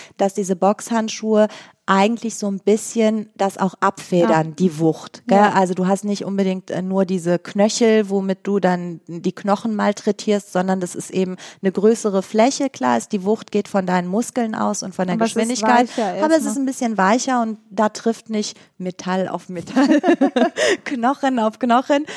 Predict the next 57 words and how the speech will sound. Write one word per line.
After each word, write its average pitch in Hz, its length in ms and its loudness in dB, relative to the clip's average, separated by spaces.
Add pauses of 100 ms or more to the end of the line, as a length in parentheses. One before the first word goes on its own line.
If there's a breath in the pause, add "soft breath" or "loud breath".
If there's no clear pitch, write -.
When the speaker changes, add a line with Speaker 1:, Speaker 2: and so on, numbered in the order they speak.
(180 loud breath)
Speaker 1:
Und, 226 360 0
äh, 202 140 0
damit 208 400 2
ist - 180 -4
das 240 140 2
kein 214 220 -2
gefährliches 214 540 0
Werkzeug. 185 380 0
Das 196 180 0
haben 220 140 2
die 214 100 2
also 196 180 2
auch 196 180 2
kassiert 233 400 -8
und 196 140 -4
haben 196 180 0
gesagt, 185 340 -2
bitte 196 240 0
einfache 185 360 -2
Körperverletzungen 214 880 -2
anklagen. 202 600 0
Speaker 2:
Dann 240 220 4
sind 269 240 0
sie 277 160 -4
ja 254 200 2
aber 240 200 -2
zu 240 180 -8
seinen 233 280 0
Gunsten 233 480 -2
noch 208 140 -2
mal 220 200 0 (100)
Speaker 1:
Ja, 214 340 6
Speaker 2:
runtergegangen. 175 280 -6
Speaker 1:
siehst 180 260 -4
du 185 80 2
mal, 143 320 0
so 180 140 -6
ein 180 60 -4
bisschen 190 300 0
Sympathie 185 480 0
haben 180 140 2
sie 180 100 -2
für 180 120 -6
ihn 165 120 -4
übrig 202 360 0
und 208 180 0
sie 185 100 2
können 185 240 2
Jura. 160 480 0 (100)
Die 143 40 -6
haben 156 100 -10
gesagt, 156 260 -2
es - 40 -18
ist 151 60 -6
einfach 170 180 -4
keine 165 200 -4
gefährliche. 170 460 2